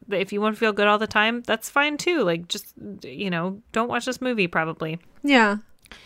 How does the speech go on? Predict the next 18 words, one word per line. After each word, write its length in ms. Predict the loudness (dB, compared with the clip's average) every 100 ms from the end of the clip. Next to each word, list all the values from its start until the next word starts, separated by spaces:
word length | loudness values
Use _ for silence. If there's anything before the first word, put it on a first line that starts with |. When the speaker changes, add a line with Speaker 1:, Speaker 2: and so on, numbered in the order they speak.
| -20 -20 -2
Speaker 1:
I, 80 | 2
it's 280 | 2 0 2
okay 360 | 2 4 4 4
if 160 | 2 2
you 720 | 4 4 4 2 2 0 -2
don't 280 | 0 2 0
feel 280 | -2 -2 0
like 500 | 0 -2 -4 _ -20 -20 _ -18
y-, 80 | -14
you're 840 | -12 -12 -12 -8 -4 0 0 0
comfortable 560 | -2 -6 -2 -2 -2 -4
with 180 | -4
that. 320 | -4 -4 -6 -14 -20 -20 _ _ _ _ 0
But 520 | 4 4 2 -6 -14 _ _ _ _ _ _ _ 2
as 260 | 4 6 4
a 80 |
queer 240 | 2 0 2
person, 560 | 0 -2 0 0 -2